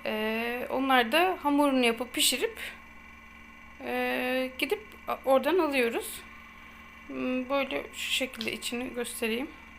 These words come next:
Bu şekilde oldu içi. Ee, bol acılı, bol biberli. Ee, bize ha-, afiyet olsun o zaman. Selam, ben saçlarımı bir toplayayım. Ee, hangi düzleştirici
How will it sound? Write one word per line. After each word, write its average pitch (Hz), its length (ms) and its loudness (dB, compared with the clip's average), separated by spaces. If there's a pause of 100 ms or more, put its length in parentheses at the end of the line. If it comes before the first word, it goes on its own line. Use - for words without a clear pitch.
(180)
Bu - 40 -14
şekilde 214 400 -6
oldu - 240 -6
içi. - 340 -6 (1040)
Ee, 220 440 0 (600)
bol 220 200 0
acılı, 190 400 0 (320)
bol 196 160 -2
biberli. 190 500 0 (960)
Ee, 214 400 -4
bize 214 160 -6
ha-, 214 200 -4 (200)
afiyet 196 400 -6
olsun 190 280 -10
o - 20 -12
zaman. 190 200 -14 (1600)
Selam, 247 380 -16 (120)
ben 240 220 -16 (480)
saçlarımı 220 520 -18
bir 208 120 -20 (280)
toplayayım. 202 460 -20 (1400)
Ee, 214 400 -20
hangi 226 240 -16
düzleştirici 220 540 -16